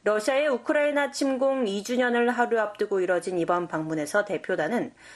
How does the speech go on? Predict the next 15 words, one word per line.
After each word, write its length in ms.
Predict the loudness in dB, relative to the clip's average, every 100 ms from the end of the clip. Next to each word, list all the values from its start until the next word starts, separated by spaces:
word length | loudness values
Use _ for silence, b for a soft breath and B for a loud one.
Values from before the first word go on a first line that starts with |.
| B
볼로디미르 680 | -2 0 0 0 0 0 0
젤렌스키 600 | 0 0 -2 -4 -2 0
대통령 520 | -2 -2 -4 -2 0
등 280 | -2 -2 -8 B B
우크라이나 540 | B -2 0 2 2 0
핵심 480 | -2 -6 -2 0 2
인사들과 460 | 2 0 0 0
만나 440 | 0 -2 -2 -4 -8 B B B
우크라이나에 640 | -6 0 2 2 2 0 2
대한 280 | 2 2
미국의 600 | 2 0 0 2 2 0
지속적인 840 | -2 -2 -2 -2 -2 -2 0 0 0
지원 400 | 0 2 2 2
의지를 480 | 0 0 -2 -4 -4
재확인했습니다. 1000 | 0 2 0 -6 -10 -10 -8 -6 -8